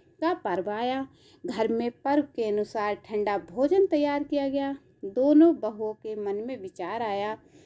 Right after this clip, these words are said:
कि यदि हम ठंडा भोजन लेंगी तो बीमार होंगे और बेटे भी अभी छोटे हैं। इस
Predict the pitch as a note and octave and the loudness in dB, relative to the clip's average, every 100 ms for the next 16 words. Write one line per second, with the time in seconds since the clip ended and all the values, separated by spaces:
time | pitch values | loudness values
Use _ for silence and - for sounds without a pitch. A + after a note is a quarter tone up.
0 | _ - C#4 C#4+ A#3+ F#3+ D#4+ E4+ D4 A3+ | _ -6 0 4 4 6 6 6 4 0
1 | - A3+ G#3 C4+ D#4 C4 G#3+ A3 G#3 F#3+ | -10 -6 -2 2 2 2 0 -2 -2 0
2 | G3 A3 D#4 - - - _ _ _ _ | 0 6 6 4 -2 -20 _ _ _ _
3 | - G4 C4 F#3+ G3 G3 F#3 F3+ F#3 G#3+ | -2 0 -2 -4 -2 0 2 0 -2 -4
4 | A#3+ C4 C4 - _ _ _ _ _ _ | 0 0 0 -10 _ _ _ _ _ _
5 | - - - B3 A3 A#3+ A#3+ C#4 D#4+ D#4+ | -20 -16 -4 -2 2 4 4 6 8 8
6 | F#4 C5+ - C4+ - - E3+ C4+ C4+ C#4 | 8 4 -2 -4 -6 -4 -4 -4 -2 0
7 | C#4 D4 - - - _ - A#4+ - | -2 -4 -14 -20 -20 _ 2 4 4